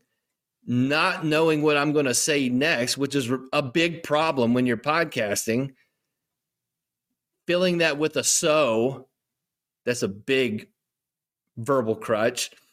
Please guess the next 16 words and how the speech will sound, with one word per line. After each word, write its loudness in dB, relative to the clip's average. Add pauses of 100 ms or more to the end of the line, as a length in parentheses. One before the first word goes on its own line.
(1040)
And 0 (280)
but 0
we, 0
I 0
can 0
go 2
three 0
Mississippis 0
without 0
saying 0
anything. -4 (600)
For 2
a 2
podcast, 0
that's, -2 (320)
that -2